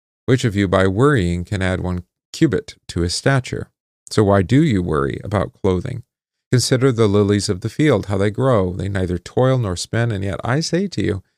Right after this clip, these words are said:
that even Solomon in all his glory was not arrayed like one of these.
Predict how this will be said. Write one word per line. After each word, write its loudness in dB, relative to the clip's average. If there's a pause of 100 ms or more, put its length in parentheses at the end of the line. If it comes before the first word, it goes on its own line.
(280)
that -2
even 0
Solomon 0
in -6
all 0
his 0
glory 2 (300)
was -2
not 2
arrayed 0
like -6
one -2
of -6
these. -2